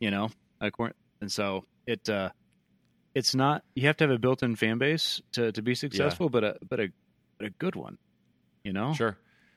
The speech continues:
Speaker 1: You can't just
Speaker 2: Well,
Speaker 1: grab
Speaker 2: I
Speaker 1: any
Speaker 2: even took
Speaker 1: old
Speaker 2: my
Speaker 1: video
Speaker 2: kids
Speaker 1: game.
Speaker 2: to see, uh, Angry Birds movie back in the day. I mean, <laughs> like, I know that's animated, but, I mean, they try sometimes. They're just not good. So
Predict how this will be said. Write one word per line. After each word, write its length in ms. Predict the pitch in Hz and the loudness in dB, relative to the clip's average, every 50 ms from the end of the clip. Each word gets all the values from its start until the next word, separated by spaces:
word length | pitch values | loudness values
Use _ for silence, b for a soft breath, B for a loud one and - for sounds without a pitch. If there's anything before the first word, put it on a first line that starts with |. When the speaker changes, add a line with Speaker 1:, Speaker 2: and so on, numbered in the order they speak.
| b b | b b
Speaker 1:
You 60 | b - | b -6
can't 120 | 131 127 | -6 -2
just 160 | 123 123 113 - | -2 -4 2 4
Speaker 2:
Well, 100 | 113 110 | 6 6
Speaker 1:
grab 120 | 117 107 | 8 8
Speaker 2:
I 80 | 107 135 | 8 6
Speaker 1:
any 40 | 135 117 | 6 6
Speaker 2:
even 60 | 117 | 6
took 80 | 113 113 | 6 6
Speaker 1:
old 60 | 113 | 6
Speaker 2:
my 60 | 107 107 | 4 4
Speaker 1:
video 140 | 117 127 117 | 4 4 4
Speaker 2:
kids 160 | 104 90 87 | 2 2 0
Speaker 1:
game. 60 | 90 95 | -4 -4
Speaker 2:
to 60 | 104 | -4
see, 340 | - - 120 113 110 110 104 | -2 0 2 2 4 4 4
uh, 440 | 104 101 101 101 98 95 95 95 - - | 4 4 4 4 2 0 0 -2 -4 -4
Angry 240 | - 107 120 151 180 | -4 -2 0 0 -2
Birds 260 | 123 101 92 92 90 | 0 0 0 -2 0
movie 240 | 98 92 87 85 87 | -2 -2 0 0 0
back 220 | 82 87 85 82 98 | -2 -2 -2 -2 -4
in 60 | 90 | -4
the 60 | 87 | -2
day. 300 | 87 87 92 110 127 127 - _ - | 0 0 0 0 -2 -6 -14 _ -4
I 80 | 95 | -2
mean, 320 | 101 104 101 101 98 101 - - - - | 0 2 2 2 0 -2 -4 -8 -12 -14
<laughs> 180 | - - - - | -16 -10 -2 -2
like, 220 | 277 - - - B B B B B B B | -2 -2 -2 -10 B B B B B B B
I 60 | 113 120 | 2 4
know 80 | 120 | 4
that's 200 | 117 110 101 - | 4 4 2 2
animated, 580 | 104 107 131 139 107 95 92 90 95 107 110 107 | 0 0 0 2 2 2 2 2 0 -2 -2 -2
but, 340 | 104 98 92 95 80 - - | -2 0 2 2 0 0 -2
I 80 | 95 | -2
mean, 140 | 101 101 98 | 0 0 2
they 120 | 104 110 110 | 2 2 0
try 280 | - - 107 113 143 | 2 0 0 0 0
sometimes. 460 | 151 - 95 90 92 82 85 90 90 | 0 -2 -4 -4 -4 -6 -6 -6 -6
They're 100 | 95 104 | -6 -6
just 140 | 117 117 110 | -8 -8 -8
not 180 | 131 131 104 95 | -10 -10 -8 -6
good. 300 | 110 135 131 87 76 - | -6 -6 -6 -8 -8 -8
So 280 | - 90 87 85 85 | -4 -2 0 -2 -2